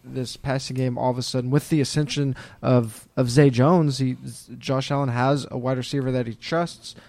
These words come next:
Uh, yeah, if I'm in a pickle, I'm, I'm completely fine with starting Josh Allen, and a lot of it has to do with what you mentioned. The, the rushing yardage is such a good floor for quarterbacks. It's a cheat code.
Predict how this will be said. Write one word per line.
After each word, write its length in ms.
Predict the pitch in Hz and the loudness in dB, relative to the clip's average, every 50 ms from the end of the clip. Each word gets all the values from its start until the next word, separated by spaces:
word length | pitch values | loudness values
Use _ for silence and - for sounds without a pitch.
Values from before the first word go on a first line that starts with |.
| - _ _ _ | -20 _ _ _
Uh, 300 | - - 120 117 120 - - - | -8 -6 -6 -6 -6 -8 -10 -10
yeah, 240 | - - 156 165 147 | -6 -4 -2 -2 -2
if 160 | 131 117 - | -4 -4 -4
I'm 220 | 135 135 143 147 143 | -6 -4 -4 -4 -4
in 100 | 143 139 | -6 -6
a 40 | |
pickle, 480 | 123 - 139 160 156 - 135 131 127 127 - - _ _ _ _ - | -6 -4 -6 -6 -4 -4 -6 -6 -6 -8 -12 -20 _ _ _ _ -12
I'm, 400 | - - 110 120 131 131 127 - - _ _ - | -10 -8 -6 -6 -6 -8 -10 -12 -16 _ _ -12
I'm 340 | - 127 123 123 123 123 - - _ | -8 -8 -8 -8 -8 -12 -16 -20 _
completely 720 | - - 131 117 107 - - - 131 151 160 156 156 143 | -12 -8 -8 -8 -8 -10 -10 -6 -4 -4 -2 -2 -4 -6
fine 340 | 131 - - 117 117 123 123 | -6 -6 -8 -8 -6 -6 -6
with 180 | 123 123 113 - _ _ _ | -8 -8 -10 -12 _ _ _
starting 420 | - - - - 120 117 117 120 117 | -12 -8 -4 -2 0 0 0 -2 -2
Josh 260 | 123 120 120 - - | -4 -4 -4 -4 -4
Allen, 320 | 117 120 117 117 123 123 - - - - - - | -4 -4 -2 -4 -4 -6 -8 -12 -18 -20 -20 -12
and 200 | - 131 120 120 | -8 -6 -6 -6
a 80 | - - | -4 -2
lot 220 | 120 117 127 151 | 0 0 2 2
of 100 | 160 139 | 2 2
it 120 | 131 127 - | 0 -2 -2
has 220 | 123 123 123 - | -2 -2 -4 -4
to 120 | - 127 120 | -6 -8 -6
do 340 | 120 123 123 123 123 123 - - - _ _ _ | -4 -4 -2 -2 -4 -6 -8 -12 -20 _ _ _
with 240 | - 123 120 - - | -6 -6 -6 -4 -4
what 200 | 127 131 - - | -4 -4 -4 -4
you 100 | 131 127 | -2 -2
mentioned. 380 | 139 151 156 - 123 117 113 | -2 -2 -2 -2 -4 -4 -4
The, 420 | 107 117 113 113 120 - - - - - - - | -4 -4 -4 -4 -4 -6 -8 -10 -14 -18 -20 -14
the 180 | 147 127 123 | -8 -6 -6
rushing 440 | 117 117 127 139 151 - - 147 135 | -4 -2 0 0 0 -2 -4 -4 -4
yardage 480 | 127 123 123 123 127 127 127 120 117 120 | -4 -2 -2 -2 -2 -2 -2 -4 -6 -8
is 100 | 113 - | -8 -6
such 280 | - - 120 - - | -6 -6 -6 -6 -6
a 20 | 123 | -4
good 160 | 127 123 120 | -4 -4 -4
floor 260 | - - 120 123 120 | -6 -4 -4 -4 -4
for 200 | - - 120 113 | -4 -6 -10 -12
quarterbacks. 580 | - - 120 120 120 117 110 113 117 113 - - | -8 -6 -6 -4 -4 -4 -6 -6 -6 -8 -10 -12
It's 140 | - - | -14 -14
a 40 | 110 | -14
cheat 240 | 101 - 131 123 120 | -10 -8 -8 -8 -6
code. 280 | - 123 117 117 113 | -6 -6 -6 -6 -6